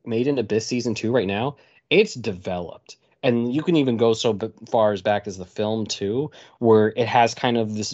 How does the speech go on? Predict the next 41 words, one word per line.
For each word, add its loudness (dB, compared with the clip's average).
in -2
between -2
of -4
both, 0
where 0
it 0
has -2
that 0
shock 0
factor -2
of -4
like, -8
"Oh 4
my 2
God," -2
and 2
then 2
also 0
that 0
depressed, -8
like, -8
"Oh, -6
you -6
wanna -2
keep -2
it -2
inside." 2
And 2
so 2
I, 0
I 2
was -2
a 0
little 0
troubled 0
by 2
that 0
reaction, -4
and -2
I'm 0
wondering 2